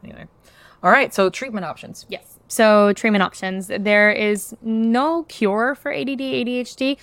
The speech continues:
Speaker 2: I do think, so that's, like, a caveat, like, a little caveat for me.
Speaker 1: Mm-hmm.
Speaker 2: I do think that as you grow older, you can learn different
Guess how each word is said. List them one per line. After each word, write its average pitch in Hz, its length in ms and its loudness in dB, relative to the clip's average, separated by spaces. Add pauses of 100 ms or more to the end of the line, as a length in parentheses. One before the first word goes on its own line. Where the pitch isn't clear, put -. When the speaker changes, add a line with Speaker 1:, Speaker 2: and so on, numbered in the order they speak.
(420)
Speaker 2:
I 208 160 2
do 226 420 2
think, 233 640 2 (560)
so 202 520 4 (160)
that's, 208 180 -2
like, 202 120 -2
a 170 260 -2
caveat, - 360 -8
like, 170 240 -14
a - 40 -20
little 170 200 -18
caveat - 280 -12
for - 100 -16
me. 208 160 -12 (200)
Speaker 1:
Mm-hmm. 175 160 -16 (120)
Speaker 2:
I 208 200 2
do 294 300 0
think 262 460 -2
that 180 400 2 (260)
as 202 420 2
you 196 260 -2
grow 180 540 0
older, 277 540 0 (500)
you 196 260 0
can 233 560 2
learn 196 400 0
different 196 800 -2